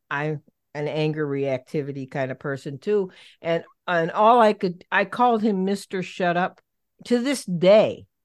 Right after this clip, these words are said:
I called him Mister Shut Up. And my wife was constantly saying, "You have,"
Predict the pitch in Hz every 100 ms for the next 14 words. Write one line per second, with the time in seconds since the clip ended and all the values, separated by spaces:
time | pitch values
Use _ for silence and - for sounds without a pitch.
0 | _ _ - 151 - 175 160 165 156 147
1 | 143 - 165 151 175 151 156 160 165 170
2 | 165 165 190 220 214 170 - - 214 220
3 | - 196 165 156 - 180 165 151 151 -
4 | _ 175 135 131 175 185 185